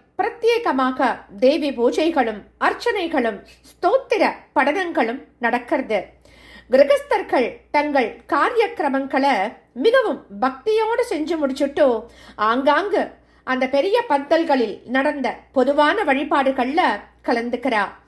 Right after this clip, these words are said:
உறவினர்களோ முன்பே பழக்கமானவர்களோ அல்லது முன்பின்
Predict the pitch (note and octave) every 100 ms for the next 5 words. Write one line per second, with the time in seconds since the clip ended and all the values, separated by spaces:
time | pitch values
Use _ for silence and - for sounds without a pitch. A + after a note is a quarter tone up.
0 | - _ _ - G#3 A#3+ C4+ C#4 D4+ D4+
1 | D4 B3+ - _ _ - D4 F#4+ A#4 B4
2 | C4 - - D4 D4 A4+ D5 A4 D4+ C4+
3 | B3 B3 - A3 G3 - _ - A3 A#3+
4 | A#3 G3+ - G3+ A#3+ G#4+ B4 G4+ B3+